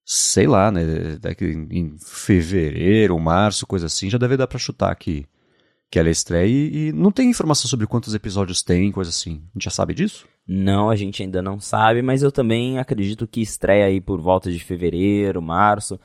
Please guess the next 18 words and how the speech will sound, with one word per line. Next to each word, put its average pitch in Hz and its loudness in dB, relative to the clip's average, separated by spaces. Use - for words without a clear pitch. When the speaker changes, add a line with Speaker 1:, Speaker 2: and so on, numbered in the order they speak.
Speaker 2:
Ted 107 2
Lasso 120 2
é 127 -6
uma 117 -6
série 127 0
muito 113 -2
importante 107 -4
pra 90 4
Apple, 95 -2
já 95 2
ganhou 117 -2
vários 104 0
prêmios, 104 -4
então 107 -6
a 107 4
Apple 120 -2
vai 92 0
querer 101 -4